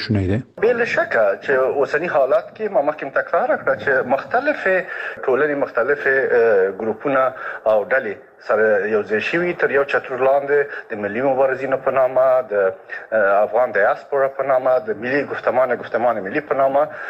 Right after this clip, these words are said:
Speaker 2: دا، اه، لوی چتر لاندې اوس په راټولېدو دي چې دوی واقعا باید طالبان سره، اه، په خبرو اترو باندې رسما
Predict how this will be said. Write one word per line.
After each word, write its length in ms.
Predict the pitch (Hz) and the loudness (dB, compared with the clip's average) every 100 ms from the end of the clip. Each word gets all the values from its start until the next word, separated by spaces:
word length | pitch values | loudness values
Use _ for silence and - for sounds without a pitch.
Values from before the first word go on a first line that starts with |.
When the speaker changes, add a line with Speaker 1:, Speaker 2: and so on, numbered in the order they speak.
| - - 147 | -10 -6 -2
Speaker 2:
دا، 120 | 170 175 | 2 2
اه، 360 | 165 139 120 117 | 2 2 2 2
لوی 140 | 160 151 | -2 -2
چتر 280 | 151 160 | -2 -2
لاندې 240 | 151 143 135 | 0 0 0
اوس 120 | 131 | -4
په 140 | - | 0
راټولېدو 500 | 120 110 113 107 - | 0 0 -2 0 0
دي 140 | 160 170 | 0 -2
چې 140 | - 170 - - - | 0 -2 -2 -10 -6
دوی 120 | 151 | -2
واقعا 420 | 156 120 101 180 196 | 2 2 2 0 0
باید 400 | 180 175 170 - - - | 2 2 0 -6 -12 -2
طالبان 420 | 123 117 139 147 | 0 2 2 0
سره، 260 | - 143 143 | 0 2 2
اه، 680 | - - - 113 107 98 95 - | -2 -12 0 2 4 2 0 -2
په 60 | |
خبرو 340 | - 120 127 107 | -2 0 2 2
اترو 300 | - 185 151 | 2 0 2
باندې 300 | 107 92 92 - - - 110 | 0 -2 -14 -12 -12 -8 -4
رسما 240 | 113 143 | -2 -2